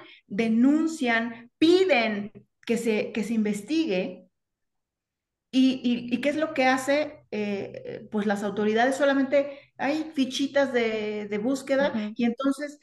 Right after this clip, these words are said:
Speaker 1: las víctimas aparecen sin vida. En lugar de investigar, deja que pase el tiempo y las víctimas aparecen sin vida. Aparecen sin vida y de todos modos no investiga.
Speaker 2: Porque en ese
Speaker 1: No.
Speaker 2: momento incluso, y, y aparece en ese documento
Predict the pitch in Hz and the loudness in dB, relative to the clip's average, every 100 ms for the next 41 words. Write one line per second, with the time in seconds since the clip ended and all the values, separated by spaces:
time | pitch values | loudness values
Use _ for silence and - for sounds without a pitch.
0 | _ 220 226 214 262 277 262 254 233 220 | _ -2 0 0 0 2 2 0 -2 0
1 | 233 254 240 - 214 202 254 247 175 - | 0 0 -2 -2 -2 0 -2 -2 -2 -6
2 | - - 262 285 320 349 339 294 254 - | -10 2 4 4 4 2 2 4 4 2
3 | - 220 202 202 233 254 - - _ _ | -4 -8 -4 0 2 2 -4 -16 _ _
4 | - 269 262 - 349 - 269 277 269 277 | -4 -2 -2 -6 -8 -6 -2 -2 0 -4
5 | - 262 285 320 277 226 214 294 302 294 | -4 -2 0 0 0 0 -2 -6 -6 -4
6 | 254 247 220 220 233 233 220 214 190 180 | -4 -4 -2 -2 -2 -4 -2 2 2 2
7 | 180 185 196 247 294 339 320 302 302 - | 2 2 2 0 0 -2 0 2 2 -2
8 | - 240 240 240 247 311 320 294 302 311 | -6 2 6 6 4 2 0 -2 -2 -2
9 | 285 302 320 - - 381 - 415 120 - | -2 -2 -4 -6 -4 -4 -2 -4 -4 -8
10 | - _ _ _ _ _ _ _ _ _ | -16 _ _ _ _ _ _ _ _ _
11 | _ _ _ _ _ _ _ - 226 226 | _ _ _ _ _ _ _ -4 -2 0
12 | 240 247 294 320 240 240 233 269 254 254 | 2 2 4 4 4 0 0 -2 -2 -2
13 | 262 262 262 262 233 - 214 196 196 196 | 0 2 0 -2 -6 -6 -2 0 2 2
14 | 202 240 240 214 226 208 202 185 190 202 | 0 -2 -6 -4 -4 -6 -6 -6 -4 -4
15 | 190 170 | -4 -6